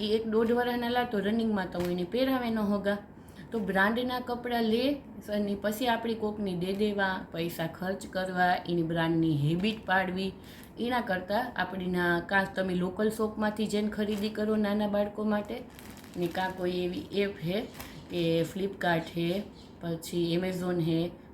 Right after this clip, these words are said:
Meesho હે. Meesho સૌથી સારી વે-, એપ હે, એટલે Meesho હે, એમાંથી તમે ખરીદી કરી શકો. ને હા, મારે પણ તમને એક સવાલ કરવો કે તમે તમારા છોકરાઓને કાં પ્રિફર કરો કે બ્રાન્ડના કપડાં પહેરાવવા જોઈએ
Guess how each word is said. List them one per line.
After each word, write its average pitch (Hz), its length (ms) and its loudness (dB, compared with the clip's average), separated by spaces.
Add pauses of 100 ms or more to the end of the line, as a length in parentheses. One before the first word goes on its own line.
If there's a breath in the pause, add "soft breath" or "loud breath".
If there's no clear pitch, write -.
(100)
Meesho 190 420 0
હે. 220 100 0
Meesho 214 320 0
સૌથી 233 340 -2
સારી 208 340 0
વે-, 165 580 2 (400 loud breath)
એપ 170 220 -4
હે, 226 40 0
એટલે 180 340 -4
Meesho 185 420 -2
હે, 190 80 0
એમાંથી 175 440 -2
તમે 165 260 -2
ખરીદી 160 400 -4
કરી 220 300 -2
શકો. 180 400 -2 (340 loud breath)
ને 180 80 -2
હા, 185 120 0
મારે 175 300 2
પણ 214 140 -2
તમને 180 320 -2
એક 170 100 -6
સવાલ 165 320 0
કરવો 165 400 -2 (460 loud breath)
કે 170 220 0 (120)
તમે 208 260 2
તમારા 208 420 2
છોકરાઓને 196 1000 -2 (120)
કાં 214 280 0
પ્રિફર 180 300 -6
કરો 165 320 -4
કે 160 460 -2 (140)
બ્રાન્ડના 165 420 4
કપડાં 196 400 -2
પહેરાવવા 196 400 2
જોઈએ 202 480 0